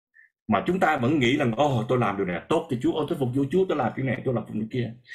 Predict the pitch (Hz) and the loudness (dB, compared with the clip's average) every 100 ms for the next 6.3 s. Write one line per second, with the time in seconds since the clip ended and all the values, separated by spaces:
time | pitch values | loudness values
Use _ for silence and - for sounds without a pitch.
0 | - - 180 117 170 185 120 104 151 151 | -12 0 2 2 2 2 0 0 -4 -2
1 | 131 135 143 190 226 - - _ - - | -2 0 2 2 0 -4 -10 _ -20 -8
2 | - 240 233 226 175 147 151 151 147 151 | -2 2 2 2 4 4 2 2 4 4
3 | 143 165 220 190 165 160 175 220 214 226 | 2 2 4 4 4 2 2 0 0 2
4 | 175 123 185 247 175 - - _ - - | 2 2 0 2 0 -2 -8 _ -20 -18
5 | - 190 240 220 165 135 123 117 151 196 | 0 4 6 6 4 4 2 2 2 4
6 | 226 - 123 | 2 0 0